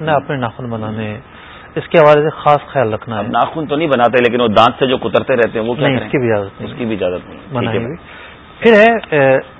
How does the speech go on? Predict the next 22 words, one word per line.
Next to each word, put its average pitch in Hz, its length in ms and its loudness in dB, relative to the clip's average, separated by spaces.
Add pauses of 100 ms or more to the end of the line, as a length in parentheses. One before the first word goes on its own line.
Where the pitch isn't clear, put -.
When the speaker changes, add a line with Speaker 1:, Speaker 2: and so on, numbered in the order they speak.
(180)
Speaker 1:
یوں 170 160 -8
سمجھیے، 180 280 0
بڑی 160 340 2
اہم 170 200 -2
چیز 135 260 -2
ہے، 147 100 2 (3750)
زینت 160 280 2
ہو 156 120 2
گیا، 151 180 2 (360)
Speaker 2:
ٹھیک۔ - 120 -6
Speaker 1:
ترک 156 200 2
زینت، 143 340 -2 (460)
سلا 151 140 4
و 147 140 6
لباس، 135 360 4 (460)
بال، 139 380 6
میل، 139 240 0
ناخن۔ 139 500 -2 (760)
اب 208 160 6
ہے 214 200 4
ازدواجی 147 680 2
تعلقات 139 640 2